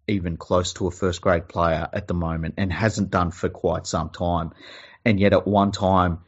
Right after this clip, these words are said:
he was gonna be a lock to play for New South Wales. Like, just, it was just bad timing that his form wasn't when we were picking a New South Wales team.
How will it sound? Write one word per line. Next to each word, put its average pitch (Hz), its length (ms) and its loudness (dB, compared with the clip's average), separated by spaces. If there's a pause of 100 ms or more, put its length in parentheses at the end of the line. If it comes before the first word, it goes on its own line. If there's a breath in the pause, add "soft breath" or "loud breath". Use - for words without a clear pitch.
(480)
he 107 240 2
was 98 400 0
gonna 92 260 2
be 92 160 2
a 82 80 0
lock 80 360 0
to 98 100 -4
play 80 300 0
for - 160 -6
New 87 200 -2
South 87 380 -2
Wales. 78 440 0
Like, 95 260 2
just, 95 360 0 (560)
it 104 220 0
was 120 220 0
just - 280 2
bad 104 280 4
timing 104 480 2
that 98 160 0
his 90 160 -8
form 104 360 2
wasn't 98 480 2
when 101 360 0
we 92 100 -2
were 90 100 0
picking 92 360 0
a 90 60 -2
New 95 180 0
South 92 320 0
Wales 95 300 -2
team. 98 340 0